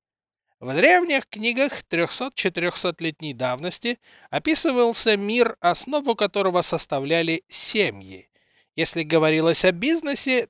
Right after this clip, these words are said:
то чаще всего как о семейном. И мне пришла в голову мысль, если создать маленький замкнутый на двоих бизнес, изолировать их по возможности от внешнего мира,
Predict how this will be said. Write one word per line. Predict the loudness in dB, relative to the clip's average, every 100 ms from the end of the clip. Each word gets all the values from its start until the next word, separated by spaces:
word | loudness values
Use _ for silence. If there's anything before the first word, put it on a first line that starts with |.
| _
то | -4
чаще | -2 -2 0 -2
всего | -2 0 0
как | 2 -2 0
о | -2
семейном. | -2 -4 -4 -8 -12 -16 -18 _ _ _ -20 -20 _
И | -4
мне | -2 2 2
пришла | 2 0 0 0
в | -2
голову | 0 0 2 0 -4
мысль, | -4 -4 -4 -8 -10 -12 _ _ _
если | -2 0 -4
создать | 4 4 4 2 0 -2
маленький | -2 0 0 -2 -2 0
замкнутый | 4 4 2 -8 -6 -4
на | -4
двоих | 0 0 0 -2
бизнес, | -4 -4 -4 -8 -14 -16 _ _
изолировать | -4 2 2 4 4 4 2
их | -2 -2
по | 2
возможности | 4 2 2 2 0 -4 0
от | -2 -2
внешнего | -4 -4 -4 -4 -4
мира, | -4 -2 -2